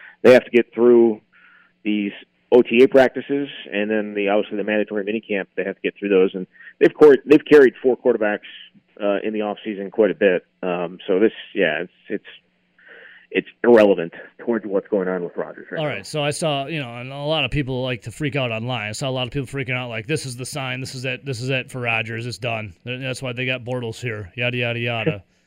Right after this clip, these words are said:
Speaker 2: So, <laughs> I don't know, we'll see. But, whoa, you were, uh, were you live in person for the Matt LaFleur press conference? Or was that Zoom?
Speaker 1: That was Zoom.
Speaker 2: Are they still
Speaker 1: Yeah, no, they're
Speaker 2: Zooming?
Speaker 1: still, oh, yeah. Yeah, yeah.
Speaker 2: Oh, my God.
Speaker 1: Still, still Zooming those press conferences,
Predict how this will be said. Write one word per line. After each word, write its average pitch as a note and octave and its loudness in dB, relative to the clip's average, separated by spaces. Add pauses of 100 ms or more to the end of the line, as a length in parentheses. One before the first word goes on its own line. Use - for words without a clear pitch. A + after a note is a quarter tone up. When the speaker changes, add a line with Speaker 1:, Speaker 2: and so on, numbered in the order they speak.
(220)
Speaker 2:
So, C3 -2
<laughs> - -4
I D#3 2
don't D3+ 2
know, C#3 2
we'll D#3 4
see. D#3 2
But, C#3 -2
whoa, D#3 2
you F#3+ 0
were, G#3 2
uh, D#3 2
were D3+ 2
you D#4 2
live F3 0
in G#3 -2
person G3 0
for G#3 0
the D3+ -2
Matt E3 -2
LaFleur F#3+ -4
press F#3 -2
conference? A3 -10 (640)
Or F3 -8
was E3+ -2
that F#3+ -2
Zoom? C3 -6 (1040)
Speaker 1:
That A#2 8
was C#3+ -2
Zoom. D3+ -10
Speaker 2:
Are F3+ -8
they A3+ 2
still D#4 2
Speaker 1:
Yeah, A3 0
no, D4+ 6
they're D#4+ 8 (120)
Speaker 2:
Zooming? - 8
Speaker 1:
still, G#3+ 6 (420)
oh, A#2 8
yeah. E2 0 (260)
Yeah, D2+ -4 (320)
yeah. C3 -14
Speaker 2:
Oh, F#2 -20
my F#2+ -20 (180)
God. G2 -14
Speaker 1:
Still, D#3 8 (200)
still C#3+ 4
Zooming B2+ 2
those A#2+ 0
press A2+ 2
conferences, G#2+ -4